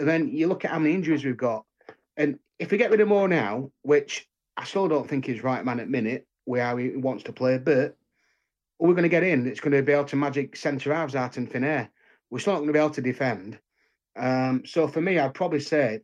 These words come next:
you know, we've gotta give him till maybe New Year's game. Is it Shrewsbury on, just day after New Year's Day? So yeah, give him till Shrewsbury game away. Um, and if then we're not getting any results whatsoever, we're not winning, then make a decision then. But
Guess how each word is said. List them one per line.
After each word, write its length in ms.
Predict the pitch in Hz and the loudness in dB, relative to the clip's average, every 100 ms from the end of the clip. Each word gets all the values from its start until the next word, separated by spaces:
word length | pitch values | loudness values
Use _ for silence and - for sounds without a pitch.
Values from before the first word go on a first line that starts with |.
| - | -8
you 140 | 147 | -2
know, 280 | 131 117 127 _ _ - - | -2 -2 -6 _ _ -18 -8
we've 100 | 135 | -2
gotta 160 | 165 | 0
give 160 | 147 147 | 2 0
him 60 | |
till 200 | 135 143 | 0 -2
maybe 280 | 131 139 143 | -2 -2 -2
New 220 | 135 139 | 0 0
Year's 280 | 143 147 131 | 2 0 0
game. 400 | - 147 175 170 - | -2 0 0 -2 -10
Is 140 | 110 | -12
it 120 | 127 - | -10 -6
Shrewsbury 400 | 147 147 147 147 | -2 0 0 -2
on, 160 | 135 - _ _ _ _ _ - 131 - | -4 -10 _ _ _ _ _ -8 -8 -8
just 260 | 135 - - _ | -10 -10 -14 _
day 80 | 143 | 0
after 240 | 143 139 | 0 -2
New 180 | 135 143 | -4 -2
Year's 140 | 143 131 | -2 -2
Day? 260 | 147 175 | 0 0
So 460 | 139 - 135 139 123 - | -4 -4 -4 -2 -4 -2
yeah, 160 | 175 | 0
give 180 | 147 202 | 0 -2
him 60 | 175 | -2
till 160 | 165 | -4
Shrewsbury 400 | 131 139 135 131 | -2 -2 -2 -2
game 240 | 131 131 123 | -2 -2 -2
away. 320 | 110 120 123 _ _ _ _ _ - | -2 -2 -4 _ _ _ _ _ -6
Um, 300 | 131 131 131 - | -2 0 -2 0
and 100 | 170 | -2
if 160 | 170 | 0
then 380 | 185 180 151 120 | 0 0 2 0
we're 80 | 135 | 0
not 160 | 143 | 0
getting 200 | 131 135 | 0 -2
any 120 | 135 135 | 0 -2
results 400 | 123 127 113 131 | -2 -2 -4 -4
whatsoever, 480 | 123 - 117 123 127 | -6 -2 -2 0 -2
we're 80 | 123 | -2
not 200 | 120 104 | -4 -4
winning, 300 | 117 127 127 - - _ _ - | -2 -2 -4 -8 -20 _ _ -4
then 120 | 127 | 0
make 160 | 139 131 | 0 -2
a 40 | |
decision 360 | 127 143 127 127 | -4 -2 0 0
then. 200 | 139 135 | 0 0
But 220 | 131 | -2